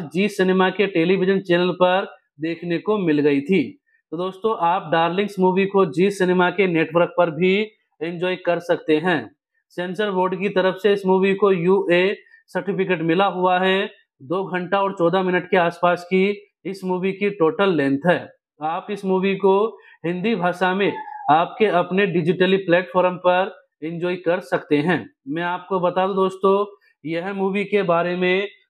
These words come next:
और भी कोई बड़ी खबर सामने निकल कर आती है तो मैं आपको हमारे चैनल पर बता दूंगा, तो आप हमारे साथ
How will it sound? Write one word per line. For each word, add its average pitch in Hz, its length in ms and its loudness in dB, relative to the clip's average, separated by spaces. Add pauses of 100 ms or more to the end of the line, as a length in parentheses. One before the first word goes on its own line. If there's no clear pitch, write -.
और 185 180 -6
भी 175 240 -6
कोई 190 240 0
बड़ी 160 280 0
खबर 185 340 0
सामने 185 480 2 (480)
निकल 175 400 -4
कर 190 180 0
आती 180 300 0
है 180 300 2 (300)
तो 175 100 -10
मैं 180 100 -6
आपको 175 380 -2 (500)
हमारे 185 400 -4
चैनल 175 360 0
पर 180 300 0 (340)
बता 165 340 -4
दूंगा, 185 440 -2 (340)
तो 196 100 -8
आप 175 380 -6
हमारे 175 340 0
साथ 175 440 0